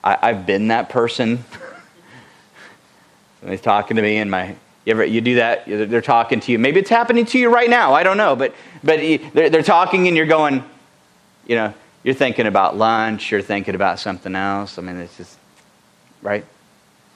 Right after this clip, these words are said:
And you can always tell when that's happening with somebody. You're talking to them, you can tell. You're, you're looking in their eyes, and, and their eyes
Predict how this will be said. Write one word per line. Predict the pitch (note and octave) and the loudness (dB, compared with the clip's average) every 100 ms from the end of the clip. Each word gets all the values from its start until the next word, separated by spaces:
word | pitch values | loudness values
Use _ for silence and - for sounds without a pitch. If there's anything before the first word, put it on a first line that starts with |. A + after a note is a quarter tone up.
| _ - | _ -4
And | D3+ | 0
you | |
can | E3+ | 2
always | A#3 G3 | 2 0
tell | - D#3 C3 | 0 2 2
when | A2+ | 2
that's | G#2+ | 0
happening | C3 A2 G2+ F2+ | 0 -2 -4 -6
with | F2 | -8
somebody. | - E2 D#2+ D#2 _ _ _ _ - | -10 -6 -6 -8 _ _ _ _ -8
You're | A#2+ | -2
talking | C#3 A2+ F2 | 0 0 -4
to | F#2+ | -4
them, | F#2+ | -4
you | |
can | C3+ G#2+ | -4 -2
tell. | G2+ E2+ | 0 0
You're, | A2 A2+ | 0 -2
you're | A#2+ C#3 | 0 0
looking | F3 C#3 | 0 0
in | A2 | -2
their | F#2+ | 0
eyes, | G2 G2+ F#2+ | 0 0 -2
and, | F#2+ - - - | -6 -14 -18 -4
and | A#2+ | 0
their | A#2+ | 2
eyes | D3 D3 - | 2 -2 -8